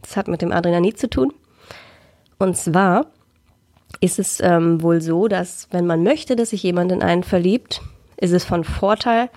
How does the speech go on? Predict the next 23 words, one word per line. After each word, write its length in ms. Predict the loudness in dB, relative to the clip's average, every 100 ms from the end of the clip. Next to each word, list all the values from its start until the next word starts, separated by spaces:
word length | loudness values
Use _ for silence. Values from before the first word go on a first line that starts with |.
| -18 _ _ _
wenn 140 | 2
man 120 | 4 2
mit 160 | 2
der 80 | -2
Person 500 | 0 0 2 2 2
etwas, 580 | -2 -4 -2 -2 -6 -4
ähm, 300 | -2 0 -2
gemeinsam 640 | -2 -2 -2 -2 -2 -2
unternimmt, 640 | -2 -2 0 2 2 0 -4
wo 360 | 0 2 2 -2 -10 -20 _
Adrenalin 580 | 0 2 4 4 4 2
bei 180 | 2 0
ausgeschüttet 680 | 0 -2 -8 -4 -4 -2 -2
wird. 280 | -2 -2 -6 -8
Zum 200 | -2 0
Beispiel 600 | 4 2 2 0 0 0 -4 -14 _ _ -2
in 120 | -2
den 40 |
Freizeitpark 680 | 0 -4 -2 -4 -2 -2 0
gehen 220 | 2 2
und 200 | 2 2
Achterbahn 480 | -2 -2 -2 -2 -4
fahren. 360 | -2 -2 -2